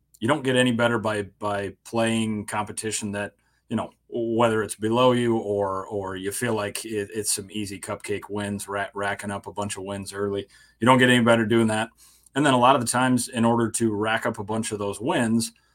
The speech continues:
uh, y-, you're not playing in great venues and great environments and,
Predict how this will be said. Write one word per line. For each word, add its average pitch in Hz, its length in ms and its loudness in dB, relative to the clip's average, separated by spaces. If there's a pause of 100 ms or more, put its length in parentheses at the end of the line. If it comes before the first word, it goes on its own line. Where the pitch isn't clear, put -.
(220)
uh, 101 240 -2
y-, 131 160 -8
you're 113 180 -4
not 143 240 0
playing 143 360 0
in 120 180 0
great 117 360 -4
venues 110 520 -2
and 98 100 -16
great 107 220 -2
environments 101 720 -4
and, 98 260 -6